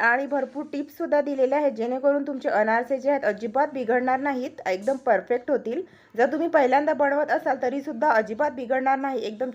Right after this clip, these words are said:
छान खुसखुशीत होतील. चला तर मग लगेचच रेसिपी करण्यास स्टार्ट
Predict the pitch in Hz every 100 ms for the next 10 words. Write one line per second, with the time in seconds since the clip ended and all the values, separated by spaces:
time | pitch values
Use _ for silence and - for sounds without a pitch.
0 | - 240 277 285 233 220 247 311 302 262
1 | 233 349 - _ _ _ _ - 262 302
2 | 330 359 320 285 285 302 294 269 254 247
3 | 285 269 240 269 - 214